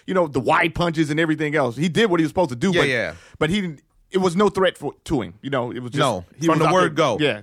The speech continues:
Speaker 2: He came out and did his work, and there was
Speaker 1: He
Speaker 2: no
Speaker 1: wanted,
Speaker 2: threat.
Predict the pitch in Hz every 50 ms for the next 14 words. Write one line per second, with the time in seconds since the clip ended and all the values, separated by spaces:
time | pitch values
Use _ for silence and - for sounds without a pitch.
0 | - _ _ - 180 165 - 180 170 160 156 156 147 147 139 139 127 131 151 143
1 | 143 127 120 123 127 123 120 120 - _ _ _ - 117 113 123 123 120 262 381
2 | 370 320 311 - 233 190 117 107 95 - -